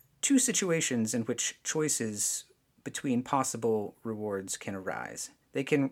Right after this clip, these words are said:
arise either de novo, when someone or something is first learning about the reward, and they can arise kind of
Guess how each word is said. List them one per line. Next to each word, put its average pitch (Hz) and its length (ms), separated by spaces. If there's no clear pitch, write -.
arise 131 400
either 120 280
de 110 180
novo, 110 640
when 139 520
someone 123 800
or 117 80
something 120 380
is 110 120
first - 500
learning 135 460
about 98 380
the 117 160
reward, 95 640
and 127 160
they 143 120
can 123 400
arise 113 440
kind 110 200
of - 100